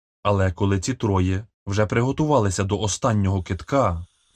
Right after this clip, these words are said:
їх зустріло це. Жовто-червона річка вогню, що випускала чорний дим, шипіла та бризкала нафтою. Вони кинулися назад, але річка накрила їх.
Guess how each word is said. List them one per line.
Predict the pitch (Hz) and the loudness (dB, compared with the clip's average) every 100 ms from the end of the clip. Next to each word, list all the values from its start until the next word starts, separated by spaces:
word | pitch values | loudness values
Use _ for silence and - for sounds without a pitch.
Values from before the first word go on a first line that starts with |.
| - - - - - - - | -16 -12 -8 -6 -6 -8 -6
їх | 123 147 - | 0 0 -2
зустріло | 92 92 - 98 101 | -6 -6 -4 -2 -2
це. | 110 - 127 95 82 - - - - - - | -4 -2 0 0 -2 -6 -12 -14 -14 -14 -8
Жовто-червона | 98 101 - 87 101 98 135 104 95 | -4 -2 -2 -2 -2 0 2 2 0
річка | 135 - 104 | -2 -4 -2
вогню, | 113 131 139 120 92 82 - - - - | -2 -2 -2 -2 -2 -4 -8 -14 -16 -14
що | - 107 | -4 -2
випускала | 101 110 95 113 104 101 | -2 -4 -4 0 0 0
чорний | 113 104 101 95 | 0 0 0 0
дим, | 101 131 92 85 - - - | 0 0 -2 -4 -8 -14 -8
шипіла | - 98 135 147 104 90 | -6 -4 -2 0 0 0
та | 92 | -2
бризкала | 92 127 143 - 104 123 | 0 0 0 0 2 2
нафтою. | 139 101 - 98 90 87 82 - - - - - - | 0 -2 -2 -4 -2 -4 -6 -10 -14 -16 -14 -14 -8
Вони | 98 104 151 104 | -2 0 0 -2
кинулися | - 139 104 98 104 | -4 -2 0 0 -2
назад, | 104 135 135 131 90 - - - - | -2 -2 0 0 0 -4 -12 -18 -12
але | - 101 101 | -4 -2 0
річка | 131 - - 90 87 | -2 -4 -6 -6 -4
накрила | 107 123 143 107 95 | -6 -4 -2 0 -2
їх. | 90 90 | -2 -6